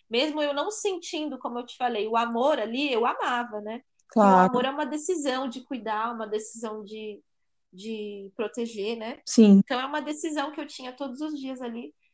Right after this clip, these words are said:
Speaker 1: E eu entendi, né? Como eu falei, isso começou quando Deus me mostrou, através da palavra, que eu precisava me amar. Então, eu, uma outra, um outro detalhe que eu até escrevi,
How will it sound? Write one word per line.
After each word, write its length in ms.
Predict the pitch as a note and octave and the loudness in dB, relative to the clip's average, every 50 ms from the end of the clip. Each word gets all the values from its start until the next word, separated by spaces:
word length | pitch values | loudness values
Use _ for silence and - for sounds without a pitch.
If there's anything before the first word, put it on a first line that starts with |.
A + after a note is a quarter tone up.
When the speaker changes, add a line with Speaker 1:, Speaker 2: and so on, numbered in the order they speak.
| _ _ _ _ _ _ - | _ _ _ _ _ _ -14
Speaker 1:
E 160 | B3+ B3+ - _ - | -14 -14 -12 _ -4
eu 160 | - C#4+ D#4 | -2 -2 -2
entendi, 540 | F4+ G4 G4 G#4+ G4 G4 E4+ C4 C4 C4+ C4 | -2 -2 -2 -2 0 0 -2 -4 -4 -6 -4
né? 140 | G#3+ A3+ A#3+ | -4 -6 -8
Como 240 | A#3+ - B3+ A#3+ B3 | -6 -6 -6 -6 -6
eu 40 | |
falei, 460 | B3+ - C4 A#3+ A3 G3+ G#3 G3 - _ - | -6 -6 -4 -4 -2 -2 -4 -4 -8 _ -10
isso 200 | A#3 A#3+ - E4 | -10 -10 -10 -8
começou 520 | - - C#4 C4 C4 C4 - - C4 A#3+ A#3+ | -6 -4 -4 -4 -4 -8 -6 -4 -4 -4 -4
quando 340 | - C#4+ B3 A#3+ A#3 A#3+ A3+ | -4 -6 -6 -6 -6 -8 -8
Deus 320 | G#3+ A3 A#3 A#3+ C4 D4 | -4 0 0 0 0 -2
me 80 | D#4 D4+ | -4 -6
mostrou, 420 | D4 D4+ D4+ D4+ - - B3 A3+ | -6 -6 -6 -6 -8 -6 -6 -6
através 360 | A#3 A#3 B3+ A3 G#3 G#3+ A3+ | -6 -6 -8 -8 -6 -6 -6
da 80 | A#3 C4 | -6 -6
palavra, 580 | B3+ - C4+ B3 A3+ G#3+ G3+ G#3+ A3 A3 G#3+ A3+ | -4 -4 -2 -2 0 0 -2 -2 -4 -6 -8 -12
que 100 | A3+ - | -10 -12
eu 60 | A#3+ A#3 | -12 -12
precisava 520 | - A#3+ A#3 - A#3+ A#3 A#3 A3 A3+ A3+ | -10 -12 -12 -10 -8 -8 -8 -6 -8 -8
me 200 | A3+ A3+ A#3 C4 | -8 -8 -6 -6
amar. 380 | D#4 F#4 F#4 C4+ A3+ G3+ G#3+ - _ _ _ _ _ _ _ _ _ _ _ - | -6 -6 -6 -8 -8 -8 -10 -14 _ _ _ _ _ _ _ _ _ _ _ -10
Então, 580 | - C#4 C#4 C4+ - D4+ C#4+ D4+ D4+ D4+ D4 D4 - | -8 -8 -6 -2 -2 -2 -2 -2 -4 -8 -8 -6 -4
eu, 180 | B3+ B3 C4+ C4+ C4+ - | -2 -2 -2 -2 -6 -8
uma 260 | - A#3+ B3 B3+ B3+ | -10 -8 -4 -4 -2
outra, 220 | C4+ C#4+ C#4 - D4 | -4 -4 -6 -10 -10
um 40 | C#4 | -10
outro 220 | C4+ C4+ - C#4 | -10 -10 -8 -4
detalhe 460 | A#3+ D4 D4+ D4+ - A#3+ A3+ A3+ A3 | -4 -4 -2 -2 0 -2 0 -2 -4
que 120 | A3 - A#3+ | -6 -8 -10
eu 40 | |
até 160 | A#3+ A#3 C4+ B3 | -10 -8 -8 -10
escrevi, 580 | B3+ - - - A#3+ A3+ A3+ A#3+ B3+ C#4 D4 | -10 -10 -10 -8 -8 -8 -8 -8 -12 -12 -14